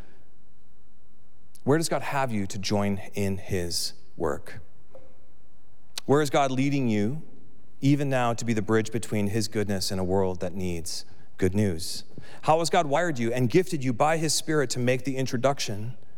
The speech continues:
between the Savior and those in need of saving?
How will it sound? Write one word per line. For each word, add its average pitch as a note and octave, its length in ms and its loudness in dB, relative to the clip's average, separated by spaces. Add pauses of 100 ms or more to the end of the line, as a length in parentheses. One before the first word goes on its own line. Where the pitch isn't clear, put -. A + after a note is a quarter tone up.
(360)
between C3 340 4
the A#2 80 2
Savior C#3 560 2
and A2+ 220 0
those A2 320 2
in G#2+ 200 0
need G#2 280 2
of - 120 -4
saving? F#2 440 0